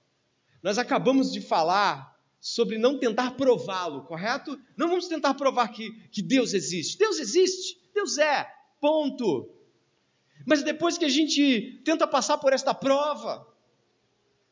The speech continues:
a gente quer tentar definir Deus, tentar categorizá-lo, tentar colocar ele num lugar pra gente poder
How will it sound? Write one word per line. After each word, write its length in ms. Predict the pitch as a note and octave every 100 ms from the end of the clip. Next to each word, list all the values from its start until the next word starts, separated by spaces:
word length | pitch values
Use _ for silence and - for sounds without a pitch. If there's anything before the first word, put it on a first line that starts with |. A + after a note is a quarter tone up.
| _
a 60 | F3
gente 240 | F#3+ G#3+
quer 500 | G#3+ A3+ A3 G#3+ -
tentar 260 | A3+ G#3 A3
definir 640 | A#3 G#3+ C4 C4 C4 D#4
Deus, 480 | - A2 - - _ _ _ _ _ _ _ _
tentar 300 | B3 B3+ C4+
categorizá-lo, 1300 | C4+ C#4 C#4 C#4 C4+ A3 B2+ A#3 C4+ C4+ A#3+ D#3+ - _ _ _ _ _ _ - - - _ _ _
tentar 340 | C#4+ D4 D4 C#4+
colocar 440 | C#4 C#4 C#4+ C#4+
ele 240 | C#4 C#4 C4+
num 680 | C4 C4 C4 C4 C4 B3
lugar 580 | B3 G3+ C#4 C4 F#3 -
pra 140 | - A3+
gente 220 | A#3 -
poder 800 | A#3 A#3 A#3+ B3 A#3+ A3 -